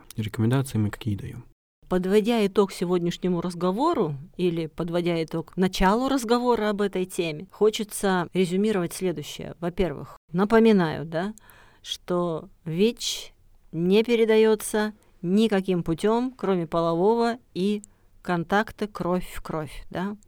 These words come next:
Speaker 2: Соответственно, защищённый секс. Бережём своё здоровье.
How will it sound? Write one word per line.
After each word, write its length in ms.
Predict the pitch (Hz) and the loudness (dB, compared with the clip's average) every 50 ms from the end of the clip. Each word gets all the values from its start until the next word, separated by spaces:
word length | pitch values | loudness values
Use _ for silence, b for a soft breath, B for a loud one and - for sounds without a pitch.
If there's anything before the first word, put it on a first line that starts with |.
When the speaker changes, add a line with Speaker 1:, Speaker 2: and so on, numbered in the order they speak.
| b b b b b b b b | b b b b b b b b
Speaker 2:
Соответственно, 880 | - - 196 185 - 190 190 185 - - - 165 160 147 147 143 147 | -2 0 0 0 4 2 2 2 0 -6 -10 -10 -8 -8 -10 -10 -10
защищённый 680 | 147 156 156 - - - - 226 233 247 240 233 220 208 | -10 -10 -10 -10 -8 -4 0 0 2 2 2 0 -2 -2
секс. 420 | - - 156 - - - - - _ _ b b b b b b b b b b b | -4 -6 -6 -6 -8 -16 -18 -20 _ _ b b b b b b b b b b b
Бережём 720 | 170 160 185 170 170 170 143 185 208 214 240 277 285 294 277 | -4 -2 -2 0 0 -2 0 2 2 2 2 2 -2 -2 -4
своё 640 | - - 170 165 165 165 165 175 190 202 214 214 233 | -8 -8 -6 -4 -2 -2 0 2 2 2 2 0 -4
здоровье. 800 | 233 165 151 151 175 180 170 170 175 165 156 156 151 156 165 | -10 -10 -8 -2 0 0 2 2 2 0 0 -4 -8 -8 -10